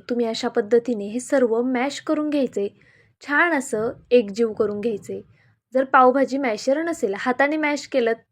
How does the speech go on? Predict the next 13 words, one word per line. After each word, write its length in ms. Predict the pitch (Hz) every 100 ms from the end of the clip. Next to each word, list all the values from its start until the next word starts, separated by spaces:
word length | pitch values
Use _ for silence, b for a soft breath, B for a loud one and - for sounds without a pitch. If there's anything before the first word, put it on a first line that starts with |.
| -
तरी 200 | 247 240
चालेल. 380 | - 196 190 - -
आपण 260 | 214 226
जसं 240 | 214 214 - -
पीठ 220 | 269 269
मळतो 320 | 302 277 262
ना, 180 | 220 185 -
अगदी 360 | 226 208 220
त्या 180 | 247 240
पद्धतीने 560 | 240 247 214 240 240 233
एकजीव 420 | - 208 190 233 233
करून 280 | 254 247
घेतलं 320 | 262 269 -